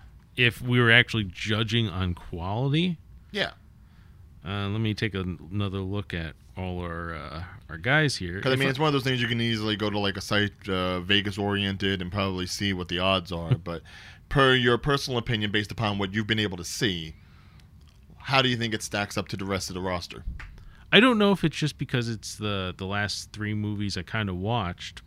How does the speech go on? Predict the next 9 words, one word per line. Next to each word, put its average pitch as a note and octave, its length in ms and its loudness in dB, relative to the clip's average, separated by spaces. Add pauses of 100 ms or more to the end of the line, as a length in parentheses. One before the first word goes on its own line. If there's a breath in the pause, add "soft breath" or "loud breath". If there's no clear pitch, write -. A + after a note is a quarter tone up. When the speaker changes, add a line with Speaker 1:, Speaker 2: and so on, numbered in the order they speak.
Speaker 1:
but, E2+ 460 -8 (840 soft breath)
uh, B2+ 440 2 (400)
I E3+ 240 4
s-, E3+ 320 0
I B2+ 160 2
say C#3+ 360 4
in, B2+ 260 0
in A#2 180 0
my G2+ 200 2